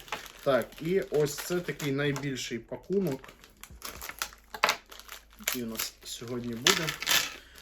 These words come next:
Тоже тут видно, що все біжутерія, але з камня. Нам такі вже, до речі, попадалися, і вони непогано продаються.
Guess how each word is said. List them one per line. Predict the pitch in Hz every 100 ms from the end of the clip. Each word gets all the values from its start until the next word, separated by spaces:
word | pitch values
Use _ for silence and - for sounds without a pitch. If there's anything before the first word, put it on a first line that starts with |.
| - -
Тоже | - 160 143 113
тут | 135 131
видно, | 143 160 127
що | 117 - 135
все | 113 - - 135
біжутерія, | 110 120 120 135 196 226 208 185 - - - - -
але | 120 131 143 175 185
з | 165 120 107 127 147 156 151
камня. | - 135 113 98
Нам | 135 214
такі | 185 -
вже, | 196 175
до | 143
речі, | 170 -
попадалися, | 147 143 156 151 214 208 139 - 113 -
і | 113 151 160
вони | 139 113 139 185
непогано | 165 151 156 143 131 107
продаються. | - 107 117 117 190 - 123